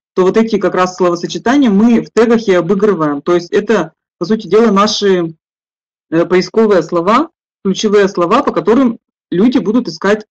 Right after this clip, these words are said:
наше видео. Но они будут искать не наше видео, они будут искать информацию, но они должны попасть на наше видео. Так, ну, в общем, мы это сделали. Делаем "Опубликовать".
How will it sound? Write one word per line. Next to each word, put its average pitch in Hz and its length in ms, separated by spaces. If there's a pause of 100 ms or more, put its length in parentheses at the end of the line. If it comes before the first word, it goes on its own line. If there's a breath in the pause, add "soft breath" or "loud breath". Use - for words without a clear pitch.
(160)
наше 185 280
видео. 175 320
Но 165 120
они 196 120
будут 208 200
искать 202 220
не 202 60
наше 240 280
видео, 170 380
они 170 200
будут 170 260
искать 165 280
информацию, 185 600
но 156 80
они 175 160
должны 165 280
попасть 190 320
на 196 80
наше 185 260
видео. 156 400 (640)
Так, 170 180
ну, 156 140
в 180 80
общем, 190 220
мы 180 100
это 180 160
сделали. 190 560 (360)
Делаем 165 440
"Опубликовать". 208 1000